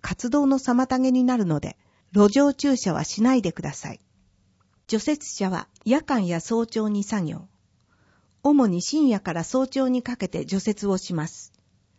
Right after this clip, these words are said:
通勤・通学時までに除雪が終わらない場合もありますので、ご理解、ご協力ください。作業中の除雪車に近づかない。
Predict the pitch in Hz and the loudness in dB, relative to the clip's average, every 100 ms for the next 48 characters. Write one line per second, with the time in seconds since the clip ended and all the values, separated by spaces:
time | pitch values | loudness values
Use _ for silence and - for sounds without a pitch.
0 | _ _ _ _ _ - 285 285 254 254 | _ _ _ _ _ -4 -2 -2 -2 -2
1 | 220 - 277 277 269 277 202 185 196 160 | -2 -2 0 0 -2 -4 -4 -4 -2 -4
2 | 151 - 185 208 269 262 254 233 190 240 | -6 -6 -4 -2 -2 -2 -2 0 0 0
3 | 262 262 262 240 240 247 233 220 220 226 | 2 0 0 0 0 0 0 -2 -2 -2
4 | 226 190 156 151 - _ _ _ - 214 | -4 -6 -8 -10 -14 _ _ _ 2 2
5 | 254 208 165 - _ 180 180 262 262 247 | 2 -2 -4 -4 _ -6 -2 0 0 0
6 | 247 214 202 196 - 151 - _ _ _ | -4 -6 -6 -6 -8 -12 -14 _ _ _
7 | _ _ _ _ _ _ _ - - 226 | _ _ _ _ _ _ _ -12 0 2
8 | 262 302 294 294 277 262 220 220 269 269 | 4 2 0 -2 0 0 -2 -2 -4 -4
9 | - 175 147 - - 208 208 208 165 - | -6 -4 -4 -8 -4 -4 -4 -6 -6 -8